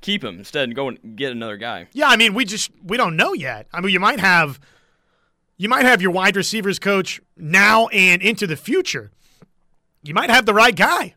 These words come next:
Speaker 2: already on campus. Click that right there from the nine one eight. Yeah, this is, uh, this is good. One, it's too late to bring someone else in. You can't install a new offense with a new coach in a couple of weeks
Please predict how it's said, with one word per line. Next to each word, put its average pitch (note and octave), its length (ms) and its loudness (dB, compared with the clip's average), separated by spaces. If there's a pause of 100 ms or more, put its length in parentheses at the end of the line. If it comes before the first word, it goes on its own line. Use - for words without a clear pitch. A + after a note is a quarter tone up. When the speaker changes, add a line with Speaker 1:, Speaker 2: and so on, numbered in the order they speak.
Speaker 2:
already A3 360 4
on G3 160 0
campus. A3+ 420 -6 (200)
Click - 200 -6
that B3 180 4
right F#3+ 200 6
there F3+ 140 0
from E3 120 -10
the D3+ 80 -4
nine D3+ 300 -2
one C3+ 140 -8
eight. A#2+ 260 -6 (760)
Yeah, C#3 300 0 (300)
this G3+ 220 -2
is, E3 240 -4
uh, D3+ 300 2 (600)
this F3 160 -8
is C3+ 100 -12
good. C#3 160 -2
One, C4+ 380 4 (260)
it's G3 180 -6
too B3+ 180 -2
late A#3 200 4
to G3 80 -4
bring G3 220 0
someone G3+ 340 0
else F3+ 200 2
in. D#3+ 300 -2
You D#3 120 -12
can't A3 260 -4
install F#3+ 380 -2
a E3+ 40 2
new F3+ 160 -2
offense E3+ 440 -2
with D3+ 120 -8
a D3+ 40 -6
new E3 140 -2
coach E3 300 -2
in D3 60 -10
a C#3 60 -8
couple E3 280 -4
of C#3 60 -8
weeks D3 400 -10